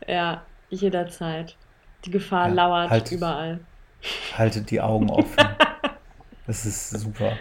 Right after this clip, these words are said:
Speaker 2: Das ist ein super Abschluss. Wir haben gleich die Stunde voll. Komm,
Speaker 1: Ja.
Speaker 2: Chris, lass uns, lass uns so
Speaker 1: Lass uns
Speaker 2: mystisch
Speaker 1: abwickeln.
Speaker 2: rausgehen.
Speaker 1: Ja.
Speaker 2: Haltet, haltet die Augen offen. Passt auf euch auf. Sie sind überall.
Speaker 1: Oh Gott. Jetzt kriege ich selber grad total Angst.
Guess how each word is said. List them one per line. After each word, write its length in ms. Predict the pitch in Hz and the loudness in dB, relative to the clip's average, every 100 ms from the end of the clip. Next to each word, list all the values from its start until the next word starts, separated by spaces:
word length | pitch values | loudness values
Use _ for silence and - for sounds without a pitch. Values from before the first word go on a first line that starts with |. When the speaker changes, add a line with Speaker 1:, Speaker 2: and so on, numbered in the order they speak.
| - | 0
Speaker 2:
Das 180 | 269 110 | 2 4
ist 60 | - | 4
ein 140 | 113 | 4
super 320 | 113 117 110 | 4 2 2
Abschluss. 380 | 113 - - 104 - - | 0 -2 -4 -4 -6 -2
Wir 140 | 113 104 | 2 4
haben 120 | 110 | 6
gleich 200 | 107 104 | 4 2
die 120 | 110 | -4
Stunde 320 | - 110 107 | -2 0 2
voll. 360 | 104 - 104 104 | 0 -2 -2 0
Komm, 80 | - | 2
Speaker 1:
Ja. 180 | 185 185 | 4 2
Speaker 2:
Chris, 220 | 180 - | -2 0
lass 180 | 110 104 | 0 2
uns, 220 | 110 - - | 0 -2 4
lass 220 | 110 110 | 6 6
uns 160 | 113 - | 4 4
so 60 | |
Speaker 1:
Lass 100 | 185 113 | 6 6
uns 140 | 190 | 4
Speaker 2:
mystisch 100 | - | 0
Speaker 1:
abwickeln. 220 | 180 - 208 | -2 -2 0
Speaker 2:
rausgehen. 320 | 180 190 196 - - 175 | -2 -4 -6 -10 -8 -4
Speaker 1:
Ja. 240 | 180 185 - - - - - | -4 -6 -12 -20 -20 -18 0
Speaker 2:
Haltet, 400 | 107 107 107 104 - - - | 2 2 0 -8 -12 -18 -2
haltet 400 | 110 104 107 - | 0 0 -4 -4
die 100 | 113 | -2
Augen 260 | 104 104 104 | -2 -2 -4
offen. 360 | 107 - 117 - - | -6 -10 -12 -14 0
Passt 300 | 117 - 110 | 2 2 -2
auf 140 | 104 | -2
euch 200 | 107 - | -4 -4
auf. 320 | - 107 104 - - - | -4 -4 -4 -14 -20 -18
Sie 140 | - 107 | -6 0
sind 200 | 107 107 | 2 2
überall. 520 | 104 101 101 104 107 | 0 0 0 -2 -2
Speaker 1:
Oh 80 | 254 - - | -4 -4 -10
Gott. 140 | - - - - - - - - - - - - - - - - 440 427 392 - | -10 -12 -10 -12 -12 -16 -6 -6 -6 -16 -12 -10 -2 2 4 4 4 2 0 4
Jetzt 200 | 214 220 | 4 4
kriege 220 | 254 254 | 4 4
ich 60 | 240 | 4
selber 320 | 247 311 196 | 2 4 4
grad 240 | 190 180 196 | 4 0 0
total 280 | 190 190 | -2 -2
Angst. 360 | 170 180 208 | 0 -2 -2